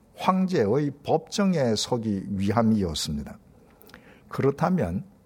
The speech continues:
석 달 동안이나 멜리데 섬에서 겨울을 지낸 바울이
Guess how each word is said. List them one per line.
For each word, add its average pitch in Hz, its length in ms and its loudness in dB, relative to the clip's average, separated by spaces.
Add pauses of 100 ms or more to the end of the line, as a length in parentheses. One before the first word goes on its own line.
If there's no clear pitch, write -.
(1000)
석 - 280 -2
달 160 220 2
동안이나 110 720 2 (320)
멜리데 117 520 2
섬에서 110 680 0
겨울을 135 560 0
지낸 117 400 0
바울이 95 520 -2